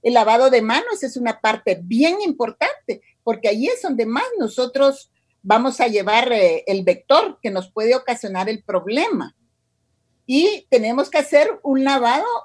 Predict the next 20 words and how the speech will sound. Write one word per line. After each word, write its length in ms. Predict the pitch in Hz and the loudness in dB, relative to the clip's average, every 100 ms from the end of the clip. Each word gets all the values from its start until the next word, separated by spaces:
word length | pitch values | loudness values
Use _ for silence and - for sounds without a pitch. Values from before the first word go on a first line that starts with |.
| _ _ _ _ | _ _ _ _
cada 300 | - 202 208 | 0 0 0
cierto 520 | 208 - 202 - 220 - | -4 0 0 0 -8 -4
tiempo 540 | 285 330 - 453 - - | -2 -2 -4 -8 -8 -10
y 180 | 247 | -10
tiene 260 | 190 233 254 | 0 0 2
que 100 | 277 | 2
durar 280 | 220 220 233 | 4 2 0
veinte 600 | 208 247 262 285 277 254 | 4 6 8 6 2 0
segundos, 520 | 247 226 269 294 220 - | 0 -6 -2 -2 -2 -2
que 100 | 214 | -2
la 140 | 196 | 2
gente 380 | 262 294 294 247 | 4 4 4 4
llega, 400 | 277 359 359 302 | 6 4 4 2
se 80 | 277 | 2
echa 160 | 277 285 | 4 2
el 80 | 254 | 2
jabón, 520 | 196 269 381 381 359 | 2 6 6 4 2
medio 260 | 285 226 190 | 0 2 2
lo 220 | 190 185 | 2 0
toca 520 | - 311 554 - 349 | 4 4 4 2 0